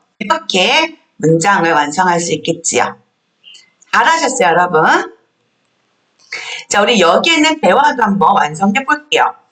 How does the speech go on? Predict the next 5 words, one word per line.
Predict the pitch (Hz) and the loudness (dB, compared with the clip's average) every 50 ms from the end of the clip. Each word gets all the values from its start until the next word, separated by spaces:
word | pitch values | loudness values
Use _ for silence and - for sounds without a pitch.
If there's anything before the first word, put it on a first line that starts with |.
| _ _ _ _ _ _ _ _ | _ _ _ _ _ _ _ _
가, | - - - 156 156 160 214 277 339 339 - - - - - - - _ - | -4 -2 0 2 2 2 2 2 0 -2 -6 -12 -18 -20 -20 -20 -20 _ -4
요즘 | 220 262 302 311 311 269 240 247 247 240 | 0 0 2 2 2 2 2 4 4 4
날씨가 | 190 160 147 151 156 170 165 - - 165 165 - - 185 185 196 202 - 202 196 - | 4 4 2 2 2 0 0 -2 0 0 -2 0 0 2 2 2 2 0 -2 -4 0
너무 | 170 165 175 202 262 349 359 | 2 4 4 4 4 2 2
덥지요? | - 180 143 - - - - - 135 196 277 349 370 359 330 - 262 - | 2 0 -4 -4 -8 -8 -8 -4 -2 0 2 4 4 4 4 2 -2 -4